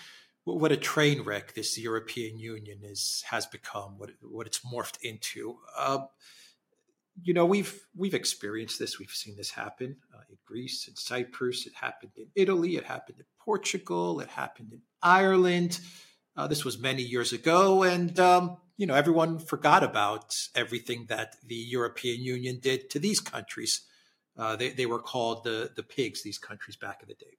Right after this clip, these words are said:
Portugal, Italy, Greece, uh, Spain. Um, but, but, you know, this was forgotten. Uh, Merkel covered everything up, and the E U just went about its way. But here we are again now. Um, they're going after Hungary.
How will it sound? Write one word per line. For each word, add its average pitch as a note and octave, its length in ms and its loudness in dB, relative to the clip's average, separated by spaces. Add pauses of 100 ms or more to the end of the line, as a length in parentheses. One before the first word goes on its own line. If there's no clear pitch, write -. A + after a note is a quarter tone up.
Portugal, - 640 -16 (260)
Italy, C#2 600 -12
Greece, - 520 -10
uh, - 140 -12
Spain. A2 460 -4 (580)
Um, C#3+ 520 4 (340)
but, G#3+ 160 4
but, C#4 100 -2
you D4+ 80 8
know, G#3 80 8
this F#3+ 180 8
was F3 140 6
forgotten. F#3 720 8 (600)
Uh, A2 280 -2
Merkel B2+ 560 -2 (920)
covered A#2+ 300 -2
everything A#2 440 -4
up, E3+ 300 6
and A#2 320 -8 (400)
the A#2 100 -4
E C3+ 340 -4
U B2+ 180 -2
just B2 340 -4 (260)
went B2+ 240 -2
about A#2+ 300 0
its - 160 -6
way. A2 280 -6 (380)
But - 100 -6
here F3+ 160 8
we F3 160 10
are D3+ 120 10
again A2+ 400 0
now. A2 440 -4
Um, C2+ 480 -6
they're G#2 140 -10
going A#2 360 -4
after A2 340 -4
Hungary. G2+ 440 -12